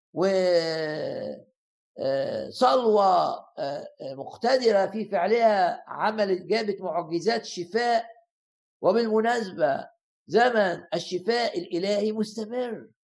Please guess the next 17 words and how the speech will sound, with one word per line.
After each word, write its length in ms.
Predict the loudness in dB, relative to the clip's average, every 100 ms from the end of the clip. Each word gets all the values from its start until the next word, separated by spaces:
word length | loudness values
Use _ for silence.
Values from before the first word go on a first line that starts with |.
| _ _ _ _ _ _ _ 0
ونصلي 920 | 4 6 6 4 0 2 2 2 -2
من 280 | -4 -8 -2
أجل 360 | -2 -2 -6
شفاء 520 | -6 -6 -4 -4 -4
المرضى 840 | -2 -2 0 0 -2 -4 -4 -4 -8 _ _ _ _
باسم 720 | -4 -4 0 -2 -2 -6 -2
الرب 360 | 0 2 0 0
يسوع. 680 | -4 -4 -6 -2 -2 -2 -8 _ _ _ _ _ _ -2
واجتماع 800 | 0 0 -2 0 2 2 2 0
زي 320 | -2 -2 0
ده 440 | 0 0 -2 -4 -10 _ _
بنعلن 460 | -4 0 0 0 -4
ثقتنا 840 | -6 -8 0 0 2 -2 -2 -4
إن 200 | -8 -8
ناس 280 | -6 -8 -8 -8
تشفى 840 | -2 -2 -2 -16 -8 -4 -2 -4
من 100 | -8